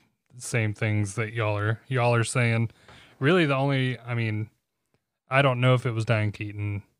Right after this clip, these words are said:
or not, but I loved all the Wes Anderson type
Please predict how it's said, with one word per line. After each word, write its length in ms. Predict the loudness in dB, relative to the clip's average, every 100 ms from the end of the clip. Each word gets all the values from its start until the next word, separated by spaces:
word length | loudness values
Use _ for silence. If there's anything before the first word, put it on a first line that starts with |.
| _ -8
or 100 | -4
not, 380 | -4 -4 -6 -10
but 180 | -12 -12 _ _ _ _
I 200 | -2 0
loved 420 | 0 2 2 0 -2
all 200 | -4 -6
the 360 | -8 -8 -10 -12 _ _ _ _ _ _ _ _ _ _ _ _ _ _ _ _
Wes 240 | -6 -6 -4
Anderson 500 | -4 -4 -6 -6 -4
type 280 | -2 -4